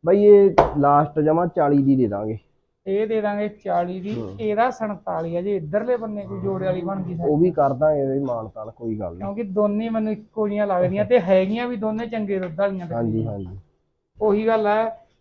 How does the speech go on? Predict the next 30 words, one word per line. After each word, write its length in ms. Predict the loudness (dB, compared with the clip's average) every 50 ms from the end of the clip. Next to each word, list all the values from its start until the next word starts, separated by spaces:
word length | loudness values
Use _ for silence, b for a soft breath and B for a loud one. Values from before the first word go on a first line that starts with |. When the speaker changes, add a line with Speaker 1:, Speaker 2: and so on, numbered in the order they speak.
| _
Speaker 2:
ਵੀ 80 | -6 -4
ਜਿਵੇਂ 180 | -2 -4 -4
ਬਾਈ 260 | 0 2 4 4 4 2
ਨੇ 180 | 0 -2 -4 -6 -6 _ _ _ _ _ _
ਤਿੰਨ 140 | 0 0 2
ਨੰਬਰ 240 | 0 0 0 2
ਵਾਲੀ 160 | 2 2 0 0
ਸੋਲਾਂ 260 | -2 0 0 0 -2
ਸਤਾਰਾਂ 280 | -2 -2 -4 -4 -4
ਕਿਲੋ 200 | -6 -8 -6 -4
ਵਾਲੀ 120 | -4 -4 -4
ਦੱਸਿਆ, 280 | -6 -8 -8 -6 -8
ਇੰਨੇ 260 | -8 -6 -8 -10 -10 -10
ਕੁ 80 | -8
ਦੁੱਧ 200 | -8 -8 -6 -2
ਵਾਲੀ 200 | -2 -2 -2 -2
ਇਹ 360 | -6 -6 -6 -6 -6 -2 -2
ਆ। 120 | 0 -2 -2
ਤੁਸੀਂ 280 | -6 -10 -14 -14 -14 -14 _ _ _ _
ਤੀਹ 180 | -2 -2 0
ਬੱਤੀ 400 | 0 -2 -2 -4 -10 -10 -10 -10 -14 _ _ -4
ਜੋੜੇ 260 | -4 0 0 0 0
ਦਾ 80 | 0
ਮੰਨ 220 | 0 -2 -4 -6 -8
ਕੇ 120 | -10 -10
ਲੈ 100 | -8 -8
ਜਾਓ 120 | -8 -8 -8
ਬਾਈ। 120 | -4 0
Speaker 1:
ਹਾਂਜੀ, 420 | 2 2 2 2 2 0 0 -2 -4
ਹਾਂ। 240 | -6 -6 -8 -10